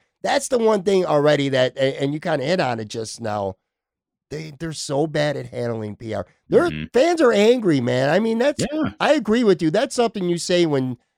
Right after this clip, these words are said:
Speaker 1: when negotiations hit a bad snag and it looks like you
Speaker 2: Mm-hmm.
Speaker 1: might not get a deal done. Then you start dropping those, uh, you know, those bombs that, "Hey, man, maybe we'll take our stadium and go somewhere else, or our franchise and go somewhere else."
Speaker 2: Mm-hmm.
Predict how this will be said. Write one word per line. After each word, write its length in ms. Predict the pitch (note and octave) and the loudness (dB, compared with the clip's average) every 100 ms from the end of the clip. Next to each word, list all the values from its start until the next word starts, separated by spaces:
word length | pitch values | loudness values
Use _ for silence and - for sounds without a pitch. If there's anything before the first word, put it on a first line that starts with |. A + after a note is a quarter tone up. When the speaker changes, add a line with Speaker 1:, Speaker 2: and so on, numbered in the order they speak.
| _ | _
Speaker 1:
when 180 | C#3 D3 | -2 -2
negotiations 720 | B2+ D3 D3+ D3+ D3 C#3+ C3+ | 2 2 2 0 -4 -4 -8
hit 120 | C3 | -6
a 20 | |
bad 320 | A#2 C3 A#2+ - | -2 -2 -2 -4
snag 400 | A#2+ A2+ A2 G#2 | -2 0 0 0
and 100 | A2+ | -2
it 80 | |
looks 240 | A#2+ B2+ - | -2 -4 -2
like 200 | A#2+ A#2 | -4 -2
you 80 | B2 | -2
Speaker 2:
Mm-hmm. 80 | |
Speaker 1:
might 160 | B2 A#2+ | 0 0
not 160 | A2+ A#2 | -2 -4
get 100 | A2 | -6
a 80 | |
deal 260 | G2 A2 G#2+ | -4 -2 -2
done. 280 | G2+ G2 G#2+ | -2 -4 -4
Then 180 | C#3 D3+ | -2 -2
you 80 | |
start 380 | C3 D3+ C3+ A#2+ | -2 0 -2 -2
dropping 400 | C3 B2 - A#2 | -4 -4 -4 -6
those, 260 | A2 G#2+ A2+ | -4 -4 -4
uh, 160 | G#2+ - _ _ _ _ | -4 -6 _ _ _ _
you 100 | - | -2
know, 120 | C3 B2 | 0 0
those 160 | A#2 | 0
bombs 380 | - B2 G#2+ G#2 | 0 2 2 0
that, 120 | A2 | -4
"Hey, 200 | A#2+ A2+ | -2 -2
man, 260 | G2+ G#2 G#2 | 0 -2 -2
maybe 240 | B2 B2 | -2 -2
we'll 220 | A2 A#2+ | -4 -6
take 280 | - B2+ A#2 | -6 -8 -6
our 160 | A2 G2 F#2+ - _ _ | -4 -6 -10 -20 _ _
stadium 460 | - - C3 A#2 A2+ | -10 -2 -2 0 -4
and 80 | G#2 | -2
go 140 | A2+ | -4
somewhere 340 | G#2+ A#2 G#2+ B2 | -4 -4 -2 -2
else, 180 | A2 | -2
or 60 | G#2 | -4
our 100 | G2+ | -4
franchise 480 | G#2+ B2 A2+ A2+ G#2 | -4 -4 -4 -6 -6
and 100 | G#2+ | -6
go 140 | A2+ | -6
somewhere 460 | G2 C#3 A2+ G2+ G#2 | -6 -6 -4 -4 -2
else." 260 | A#2+ D2+ D#2 | -4 -4 -10
Speaker 2:
Mm-hmm. 240 | D#2+ | -10